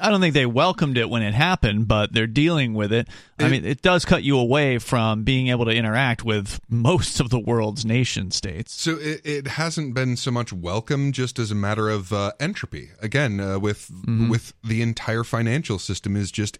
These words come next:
Speaker 2: entropy. It's been based on this, so it continues to be based on this. Even Russia, which obviously doesn't have the best relationships with the United States, even Russia just never bothered to make its own system.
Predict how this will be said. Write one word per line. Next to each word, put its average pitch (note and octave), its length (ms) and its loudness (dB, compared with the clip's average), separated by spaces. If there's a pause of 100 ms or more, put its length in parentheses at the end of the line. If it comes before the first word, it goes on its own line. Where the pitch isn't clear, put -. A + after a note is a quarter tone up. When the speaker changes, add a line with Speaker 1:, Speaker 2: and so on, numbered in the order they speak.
(120)
Speaker 2:
entropy. G#2 560 0
It's E2+ 180 -8
been B2+ 460 0
based C3 340 -2
on F2+ 200 0
this, F2+ 160 -2
so G2+ 260 -2
it A#2 100 -6
continues A2+ 540 -2
to F#2 80 -10
be E2+ 100 -2
based D#2 320 -6
on F2 120 -2
this. F2 200 -4 (300)
Even F#3 460 0
Russia, A#2+ 580 0 (220)
which A#2+ 200 0
obviously C#3+ 480 -2
doesn't D#3+ 280 -2
have D#3+ 240 -4
the D#3 80 -4
best D#3+ 340 -4
relationships C#3+ 920 -2
with B2+ 340 -2
the A#2+ 160 0
United B2 380 0
States, E3 400 -2
even D#3 380 -4
Russia C3 400 -2 (460)
just - 300 -2
never C3+ 400 2
bothered G#2+ 800 0
to - 160 -2
make G#2+ 400 2
its G#2+ 260 -4
own G#2 300 -2
system. D2 640 -6